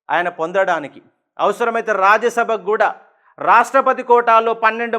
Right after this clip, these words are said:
మంది నియమించే రాష్ట్రపతి కోటాలో కూడా రాజ్యసభకు అర్హుడైనటువంటి వ్యక్తి ప్రొఫెసర్ కోదండరాం.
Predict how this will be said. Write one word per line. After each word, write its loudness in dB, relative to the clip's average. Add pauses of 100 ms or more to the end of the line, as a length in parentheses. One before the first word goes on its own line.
మంది 0
నియమించే -6 (100)
రాష్ట్రపతి -4
కోటాలో -2
కూడా 0 (100)
రాజ్యసభకు -4
అర్హుడైనటువంటి -4
వ్యక్తి -8 (440)
ప్రొఫెసర్ -14
కోదండరాం. -14